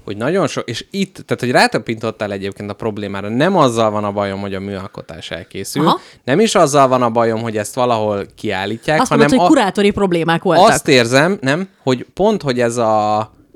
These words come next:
Speaker 1: művészeti széna teremti meg azt az igényt, ami miatt ezek a műalkotások születnek, és nem az alkotóból jö-, én azt éreztem a legtöbbnél, hogy ez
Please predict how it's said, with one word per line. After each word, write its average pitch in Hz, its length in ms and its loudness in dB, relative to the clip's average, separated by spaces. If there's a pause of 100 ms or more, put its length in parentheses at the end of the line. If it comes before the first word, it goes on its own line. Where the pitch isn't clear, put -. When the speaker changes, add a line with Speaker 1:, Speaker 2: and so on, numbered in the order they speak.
(180)
Speaker 1:
művészeti 127 680 0
széna 113 800 -4
teremti 120 520 4
meg 110 320 -6
azt 107 260 -6
az 107 240 -6
igényt, 117 800 -4
ami 156 260 2
miatt 113 360 -2
ezek 123 300 -4
a 107 40 -6
műalkotások 104 920 -8
születnek, 131 760 -8
és - 160 -16
nem 135 280 -2
az - 220 -8
alkotóból 98 800 -6
jö-, 87 120 -10
én 123 160 -6
azt 160 300 -2
éreztem 107 480 -2
a 90 60 -14
legtöbbnél, 156 720 -4 (340)
hogy 104 180 -8
ez 143 340 0